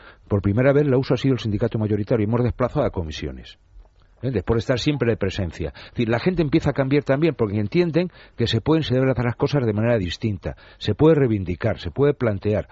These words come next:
pero a partir de ahí aportando trabajo, soluciones y sobre todo poner en el centro de las cosas el interés de las personas y no de las instituciones. Y esta es la clave, ¿no? Y ese es nuestro método de hacer.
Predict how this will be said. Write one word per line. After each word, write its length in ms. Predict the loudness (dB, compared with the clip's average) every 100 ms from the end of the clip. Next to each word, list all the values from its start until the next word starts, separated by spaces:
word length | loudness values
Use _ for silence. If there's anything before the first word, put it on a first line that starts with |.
| -18 -20 -6
pero 140 | -2 -2
a 40 |
partir 320 | -4 -2 0
de 60 | 2
ahí 60 | 2
aportando 540 | 0 -2 -4 -2 -2
trabajo, 420 | 0 0 0 0 -2
soluciones 600 | 0 -2 0 0 -2 -6 -20 -20 -20 -14
y 100 | -10
sobre 260 | -6 -4 -2
todo 280 | 2 2 2
poner 360 | 0 2 0 0
en 140 | -2
el 140 | -2
centro 340 | -2 -2 -2 -2
de 80 | 0
las 160 | -2
cosas 400 | -2 -2 -2 -4 -12 -18 -12
el 140 | -8 -6
interés 340 | -6 -6 -2
de 60 | 0
las 120 | -2
personas 640 | -4 -4 -2 -2 -6 -10 -12
y 80 | -6
no 120 | -4
de 80 | -4
las 160 | -6
instituciones. 680 | -10 -12 -14 -10 -10 -10 -8
Y 80 | -6
esta 180 | -4 -2
es 60 |
la 120 | -2 -4
clave, 340 | -4 -4 -6
¿no? 160 | -10 -12 -20 -6
Y 100 | -4
ese 140 | 0
es 60 | -2
nuestro 260 | -2 -4 -6
método 300 | -4 -4 -4
de 60 |
hacer. 240 | 0 -2